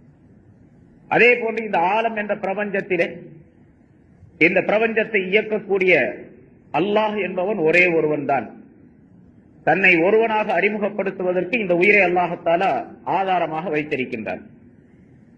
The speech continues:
நம்முடைய உடலு-, உடலில் இருக்கக்கூடிய உறுப்புகள் அனைத்தும் இயங்குவது உயிரின் மூலமாகத்தான். உயிர் இல்லாவிட்டால் கண்களால் பார்க்க முடியாது, காதுகளால் கேட்க முடியாது, நாவினால் பேச முடியாது, கைகளால் செயல்பட முடியாது, கால்களால் நடக்க முடியாது, எந்த வேலையும் செய்யாது.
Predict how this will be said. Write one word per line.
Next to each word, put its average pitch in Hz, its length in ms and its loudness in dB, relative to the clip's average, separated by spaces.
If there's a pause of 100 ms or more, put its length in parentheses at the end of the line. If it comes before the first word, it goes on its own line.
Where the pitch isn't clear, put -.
(1120)
நம்முடைய 202 360 2
உடலு-, 233 480 0
உடலில் 226 380 2
இருக்கக்கூடிய 214 560 0
உறுப்புகள் 196 500 0
அனைத்தும் 190 460 0
இயங்குவது 196 520 0
உயிரின் 180 380 4
மூலமாகத்தான். 147 720 -2 (100)
உயிர் 208 260 4
இல்லாவிட்டால் 196 680 2
கண்களால் 180 500 0
பார்க்க 180 340 -2
முடியாது, 160 480 0 (100)
காதுகளால் 170 580 0
கேட்க 165 300 0
முடியாது, 151 520 0
நாவினால் 175 500 -2
பேச 165 300 0
முடியாது, 151 560 -2
கைகளால் 165 540 2 (1400)
செயல்பட 208 440 2
முடியாது, 180 460 0
கால்களால் 180 540 2
நடக்க 175 300 -2
முடியாது, 147 400 0
எந்த 185 240 2
வேலையும் 208 420 0
செய்யாது. 123 340 -2